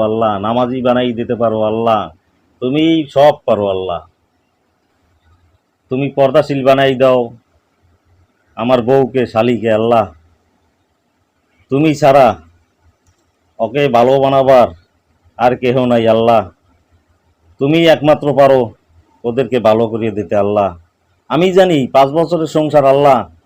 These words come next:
আমি আমার ওয়াইফ কি মডেলিংয়ের কারণে আল্লাহ আমি এক খাটে ঘুমাই নাই আল্লাহ। আমি জানি স্ত্রীর সম্মান দিতে পারি, ভালোভাবে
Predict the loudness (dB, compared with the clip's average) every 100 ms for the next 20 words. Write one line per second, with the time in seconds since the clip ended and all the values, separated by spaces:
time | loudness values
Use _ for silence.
0 | _ _ _ _ _ -2 0 -2 -4 -8
1 | _ _ -4 0 2 4 2 2 -6 _
2 | -2 -2 -4 -10 -2 2 2 0 -2 0
3 | 2 2 2 2 2 4 2 0 -6 _
4 | _ -10 -6 -6 -8 -14 _ _ _ _
5 | _ _ _ _ -2 -2 0 -2 -2 -4
6 | 0 0 2 2 2 4 2 0 -4 _
7 | _ _ -8 -6 -2 0 -2 -6 -12 _
8 | _ _ _ _ _ -10 -6 -4 -4 -2
9 | 0 2 2 0 -2 2 2 2 -2 -2
10 | 0 2 2 2 0